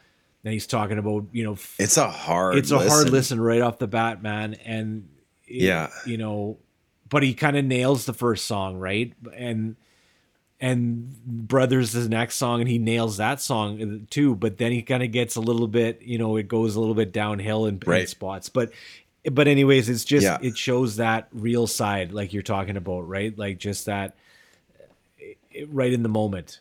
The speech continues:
Speaker 1: right in the moment, and just taking him as he is, the way he is, uh,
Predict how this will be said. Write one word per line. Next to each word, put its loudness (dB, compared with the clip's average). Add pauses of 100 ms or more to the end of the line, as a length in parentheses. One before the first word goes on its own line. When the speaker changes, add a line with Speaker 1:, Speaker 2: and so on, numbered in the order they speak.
(120)
Speaker 1:
right -4
in -2
the -4
moment, -6
and -8 (200)
just -6
taking -2
him -4
as -4
he -4
is, -6 (460)
the -12
way -8
he -8
is, -10 (400)
uh, -20